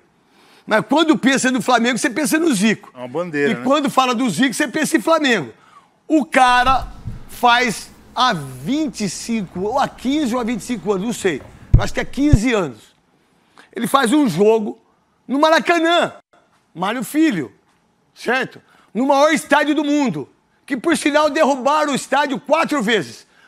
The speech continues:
Speaker 1: pra reconstituir e pros caras ganhar dinheiro. Pros caras meter a mão. Cambada de ladrão. É? Fizeram quatro Maracanãs, três Engenhão, um monte de coisa. Aí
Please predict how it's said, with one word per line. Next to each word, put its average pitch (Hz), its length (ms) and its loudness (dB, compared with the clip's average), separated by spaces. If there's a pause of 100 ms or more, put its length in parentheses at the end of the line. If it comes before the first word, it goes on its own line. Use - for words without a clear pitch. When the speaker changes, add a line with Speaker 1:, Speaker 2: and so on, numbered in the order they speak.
(140)
Speaker 1:
pra 220 140 2
reconstituir 233 960 -4 (200)
e 208 120 -6
pros 240 240 -6
caras 262 240 2
ganhar 254 240 -2
dinheiro. 226 400 -2 (640)
Pros - 120 -20
caras 233 200 0
meter 240 320 0
a 262 80 2
mão. 202 260 -2 (420)
Cambada 214 520 0
de 240 80 -6
ladrão. 208 560 -2 (1000)
É? 247 200 -2 (1120)
Fizeram 269 420 0
quatro 294 420 2
Maracanãs, 254 600 0
três 247 340 -4
Engenhão, 240 800 -2 (180)
um 302 200 -8
monte 320 180 2
de 220 80 -2
coisa. - 380 -8 (1120)
Aí 320 500 2